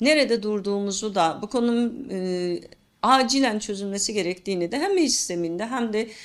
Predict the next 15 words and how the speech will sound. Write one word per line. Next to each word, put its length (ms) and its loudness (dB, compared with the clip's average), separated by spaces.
diğer 220 4
zeminlerde 600 -4
zaten, 520 -2
e, 140 -2
ifade 600 -2
ediyoruz. 500 -2
E, 340 -6
bu 80 -12
konuda 360 -6
bir 60 -10
sorun 400 -6
yok 180 -4
ama 200 -6
dediğim 360 0
gibi 280 -4